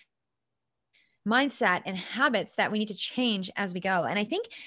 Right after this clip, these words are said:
that's a skill that we don't learn well enough as we're growing up.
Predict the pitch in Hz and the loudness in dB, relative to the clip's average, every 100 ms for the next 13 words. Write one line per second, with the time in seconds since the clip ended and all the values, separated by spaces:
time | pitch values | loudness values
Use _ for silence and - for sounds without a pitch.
0 | - 254 359 277 - 269 226 196 - 180 | 0 2 4 0 2 6 6 4 -2 0
1 | 254 311 262 185 214 196 185 180 180 170 | 4 4 2 2 2 4 2 2 2 0
2 | 170 - 208 170 170 180 160 120 165 | -2 -4 -4 -4 -4 -4 -4 -2 -2